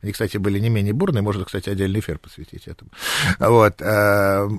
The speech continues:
я хочу сказать, что вот эта сербо-турецкая война, она, э, знаменовала собой новый этап связей,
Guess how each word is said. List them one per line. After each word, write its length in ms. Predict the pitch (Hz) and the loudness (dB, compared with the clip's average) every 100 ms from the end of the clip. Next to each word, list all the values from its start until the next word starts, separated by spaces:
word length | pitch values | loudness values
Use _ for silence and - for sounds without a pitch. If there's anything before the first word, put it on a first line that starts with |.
| - - 104 | -10 -12 -4
я 140 | 127 | 0
хочу 280 | - 160 196 | 2 4 4
сказать, 320 | - 190 214 | 4 6 6
что 180 | - 151 | 6 6
вот 120 | 147 | 6
эта 220 | 151 139 | 6 4
сербо-турецкая 1000 | - - 147 135 123 - 135 131 - 120 | 0 2 2 2 0 2 2 2 0 -4
война, 480 | 117 135 147 208 220 - | 0 2 2 2 2 -2
она, 640 | 110 113 151 170 160 139 - | -4 2 4 6 6 2 -2
э, 280 | 120 107 98 | 0 0 0
знаменовала 580 | 104 127 127 139 156 | 0 2 4 6 6
собой 380 | 120 120 123 139 | 6 2 4 4
новый 360 | 127 151 131 120 | 6 6 6 4
этап 460 | 113 - 175 202 - | 0 0 2 2 -2
связей, 760 | - 113 135 135 85 80 65 | -4 4 6 8 6 -2 -10